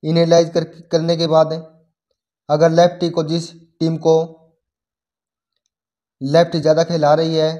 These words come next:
तो दूसरे टीम में आपको राइट आर्मर, ऑफ ब्रेक बॉलर को आपको अपनी टीम में ज़्यादा रखना है और लेफ्टी को आपको ड्रॉप करना है, इसलिए कि ऑफ ब्रेक बॉलर जो होता है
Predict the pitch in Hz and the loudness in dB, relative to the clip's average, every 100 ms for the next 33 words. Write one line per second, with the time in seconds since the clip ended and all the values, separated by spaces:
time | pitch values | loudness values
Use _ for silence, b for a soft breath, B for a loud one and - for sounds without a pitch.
0 | - _ _ _ _ 151 147 170 170 170 | -14 _ _ _ _ -8 -4 -6 -4 -4
1 | 170 165 165 160 160 - 160 170 - _ | -2 -4 0 2 0 0 0 0 -6 _
2 | _ _ _ _ - 143 160 160 160 165 | _ _ _ _ -2 2 4 4 2 2
3 | 165 170 170 - _ _ _ _ _ - | 0 -2 -4 -20 _ _ _ _ _ 0
4 | 160 160 170 165 160 170 165 160 156 160 | 0 4 2 2 2 2 2 2 2 4
5 | 160 156 165 156 160 160 151 156 156 156 | 2 2 -4 -6 -6 -6 0 0 0 -2
6 | 160 156 156 117 113 _ _ _ - 151 | -6 -8 -6 -10 -12 _ _ _ -6 -2
7 | 156 180 180 165 165 156 156 165 165 160 | 2 2 0 0 2 2 0 -2 -2 -8
8 | _ _ _ _ 127 139 165 165 160 156 | _ _ _ _ -6 2 2 2 -2 -2
9 | 165 156 113 110 _ _ _ _ _ _ | -4 -4 -6 -12 _ _ _ _ _ _
10 | _ 156 151 160 175 175 165 170 170 165 | _ -10 -6 -2 0 0 -4 -6 -10 -20
11 | _ _ - 156 160 175 165 160 165 165 | _ _ -2 0 2 0 2 -2 0 -2
12 | 175 - _ _ _ _ _ _ 139 151 | -6 -14 _ _ _ _ _ _ -2 -2
13 | 147 165 170 165 | 2 0 0 -4